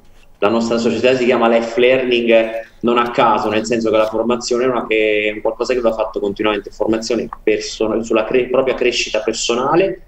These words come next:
e formazione intesa anche come competenze, perché cambia il mercato, cambiano gli strumenti che utilizziamo, cambiano le necessità delle aziende. Per quanto riguarda i benefici, la tua azienda sicuramente la competitività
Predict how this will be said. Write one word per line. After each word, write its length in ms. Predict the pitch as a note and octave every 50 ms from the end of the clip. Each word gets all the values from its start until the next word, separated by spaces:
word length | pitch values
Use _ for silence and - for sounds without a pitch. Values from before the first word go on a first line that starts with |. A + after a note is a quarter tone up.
| -
e 100 | - -
formazione 480 | - - C3+ C#3+ D#3 D#3+ - B2 B2 D#3
intesa 280 | E3 - B2 - A#2+ G#2+
anche 220 | A2 - A2+ G#2
come 340 | - A2 A2 G#2+ G#2+ G#2 -
competenze, 600 | - A2 - - A#2+ A#2 A#2 A2 A#2 - - -
perché 260 | - G#2+ - - A2
cambia 560 | G2+ - G#2 G2+ G2+ - G#2 G2+ G2+ G2 G2 -
il 100 | G2+ G2+
mercato, 540 | G2+ G#2+ G#2 - - C#3 D3 D3+ - A#2 G#2
cambiano 360 | - G2+ F#2 - G2+ G2+ G2+
gli 100 | G2+ G2+
strumenti 520 | G2 - - G#2 G#2+ G#2+ G#2 G2+ - G#2
che 60 | G2 G2+
utilizziamo, 720 | G2 G#2+ A2 A#2+ A2+ A2+ A#2+ C#3+ C#3+ C3 A#2+ G#2 G#2 G2+
cambiano 300 | G#2 G#2 G#2 G#2 G2+ G2+
le 80 | G2+
necessità 420 | G2+ G2 A2 G#2+ - - A2 G#2+ G#2
delle 180 | G#2 G#2 G#2
aziende. 500 | G2+ G2+ - A2 G2 F#2 - - - - - - - - - - - - - - - - -
Per 180 | - C3+ -
quanto 280 | - E3 E3 D#3+ E3+ F3+
riguarda 340 | E3+ E3+ F3+ F3 E3+ F3 E3+
i 40 |
benefici, 800 | D#3+ F3 F3 E3+ E3+ E3 E3+ D#3+ B2 A2+ A2+ A#2 A#2 A2+ - - - - - - - -
la 140 | C#3 C3+ C#3
tua 160 | D#3+ D3 C#3+
azienda 1040 | - - - E3 D#3+ D#3 D#3 D#3+ E3+ F3 E3+ E3+ E3+ F3 E3+ E3+ E3 - - - - -
sicuramente 680 | - - C3+ B2+ C3+ C3 C3 C3 C3+ C#3+ C#3 C3+ C#3+
la 140 | - - -
competitività 880 | C#3+ C3+ C3 C3 C3+ C3 C3 - B2+ A#2+ A#2+ - B2+ A2 F#2+ - -